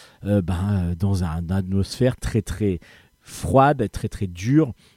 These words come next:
très, très, euh, dangereuse en plus. Et c'est assez intéressant. Du coup, maintenant, euh, il faut vraiment s'y plonger pour pouvoir, euh,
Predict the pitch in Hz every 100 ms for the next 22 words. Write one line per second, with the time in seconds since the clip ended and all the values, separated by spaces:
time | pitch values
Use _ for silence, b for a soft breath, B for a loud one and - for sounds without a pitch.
0 | b - 101 - - 101 92 73 65 b
1 | b 110 120 98 139 147 120 113 104 -
2 | 87 - - 76 B B B B - 95
3 | 92 - 131 143 220 - 160 127 - 139
4 | - _ _ _ _ _ _ _ _ _
5 | _ - 104 117 - 139 190 - 113 120
6 | 131 135 160 160 - 110 101 104 95 120
7 | 104 107 131 131 - - 123 117 101 143
8 | - 104 - 95 107 131 107